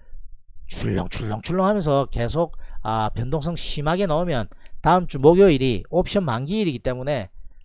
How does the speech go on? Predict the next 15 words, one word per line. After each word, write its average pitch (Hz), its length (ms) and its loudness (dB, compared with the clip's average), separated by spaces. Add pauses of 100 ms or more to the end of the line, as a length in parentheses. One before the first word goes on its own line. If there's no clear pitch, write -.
아, 87 300 -10
상당히 165 400 2
치열하게 190 880 4
지금 151 220 -4
공방 127 340 -2
나올 120 160 0
수 - 120 -6
있습니다. 104 380 -10 (1600)
왜냐하면, 151 600 -2
아, 110 180 -2
이게 131 160 -2
하락 143 420 0
추세 139 580 0
전환되는 139 500 -2
초입인데 139 720 2